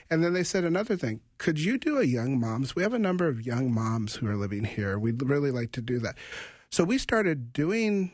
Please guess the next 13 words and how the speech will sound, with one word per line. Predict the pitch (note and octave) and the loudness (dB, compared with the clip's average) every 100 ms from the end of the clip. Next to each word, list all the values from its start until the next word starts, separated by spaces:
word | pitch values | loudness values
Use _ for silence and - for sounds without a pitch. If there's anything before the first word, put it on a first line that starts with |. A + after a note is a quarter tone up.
| - | -6
things | D#3+ D#3 D#3 | -2 2 2
and | C#3+ B2 | 2 2
ministering | C#3 E3+ - D3+ C3+ | 2 0 -2 -2 0
and | B2 | 0
developing | A#2 A#2 C#3+ D#3 C#3+ | 0 0 0 0 0
relationships | A#2+ A#2 C#3 - - A2+ - A#2+ - - | 0 2 0 -2 -4 -4 0 -2 -2 -4
and | A#2 A#2 | 2 4
meeting | C#3 D#3+ D3 | 4 2 0
people | - C3 A#2+ | -2 -4 -2
that | A2+ A2 | -2 -4
had | - B2 | -2 -2
just | C3 - - | -2 -4 -2
powerful | - C#3 E3+ F3 - C3 A2 | -2 0 0 0 0 -2 -2